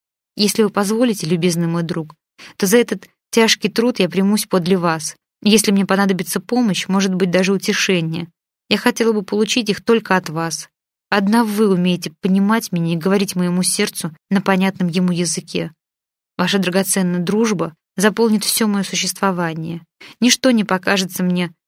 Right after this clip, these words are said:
трудным ради того, чтобы ваша забота обо мне не пропала даром. Я буду обязана вам покоем, счастьем,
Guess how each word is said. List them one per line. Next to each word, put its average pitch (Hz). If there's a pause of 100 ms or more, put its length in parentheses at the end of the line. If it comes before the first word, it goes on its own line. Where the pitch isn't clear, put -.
(120)
трудным 190
ради 180
того, 185
чтобы 175
ваша 180
забота 185
обо 175
мне 180
не 170
пропала 175
даром. 165 (420)
Я 208
буду 220
обязана 208
вам 196
покоем, 190
счастьем, 185